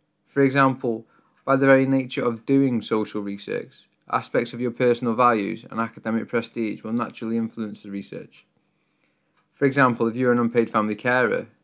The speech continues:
then you may take a social justice perspective and frame it as work, ensuring that unpaid labour is accounted for as a cost in economic evaluations.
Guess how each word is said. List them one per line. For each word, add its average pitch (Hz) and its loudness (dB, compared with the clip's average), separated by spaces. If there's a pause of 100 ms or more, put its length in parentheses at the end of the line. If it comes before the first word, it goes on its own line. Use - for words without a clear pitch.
then 113 -4
you 123 0
may 123 2
take 120 2
a 113 -8
social 117 -2
justice 127 -4
perspective 104 -6
and 107 -6
frame 110 -2
it 98 -6
as 101 -10
work, 117 0 (420)
ensuring 117 4
that 127 -2
unpaid 120 2
labour 123 2
is 101 0 (140)
accounted 117 -2
for 98 -6
as 98 -12
a 104 -14
cost - -6
in 107 -8
economic 107 -6
evaluations. 104 -4